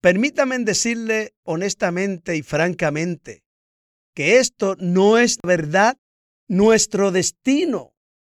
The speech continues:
o el lugar donde vamos no es el cielo, sino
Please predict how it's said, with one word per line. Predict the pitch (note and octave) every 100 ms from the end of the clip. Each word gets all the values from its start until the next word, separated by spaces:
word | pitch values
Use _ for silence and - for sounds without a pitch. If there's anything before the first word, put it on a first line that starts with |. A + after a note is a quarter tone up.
| -
o | A3+ G#3+
el | A3+ G#3+ G#3
lugar | G3 E3 A3 C4 B3+
donde | F3 F#3+ F#3
vamos | F3 G3 C4+ C#4 E3+ D3 - _ _
no | G3+ F3 F#3+ G#3
es | A3+ -
el | G#3+ F3
cielo, | - - G3 A3 A#3 F#3 D#3 _
sino | - - E3+ E3 A#3 D#4